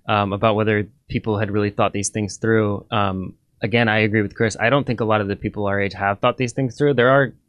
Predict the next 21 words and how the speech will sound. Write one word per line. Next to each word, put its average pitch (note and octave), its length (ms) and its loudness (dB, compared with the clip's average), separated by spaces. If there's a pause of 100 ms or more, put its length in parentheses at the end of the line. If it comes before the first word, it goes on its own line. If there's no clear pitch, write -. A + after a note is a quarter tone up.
(160)
uh, - 40 -14 (340)
a G#2+ 60 -6
handful G#2+ 380 0
of G2 100 -2
individuals G2 600 -2
who G2 120 -2
are F#2+ 160 -2
more F#2+ 220 -4
intellectual G2 460 -6
in G2 80 -4
that G2 140 -6
way, F#2+ 140 -2
but F#2+ 240 -2 (540)
even F3 240 4
if F3 100 0
they A2+ 280 -2
haven't D3 340 -4
actually C3 320 -2
thought A#2+ 200 2
it - 120 -4
through C3+ 340 0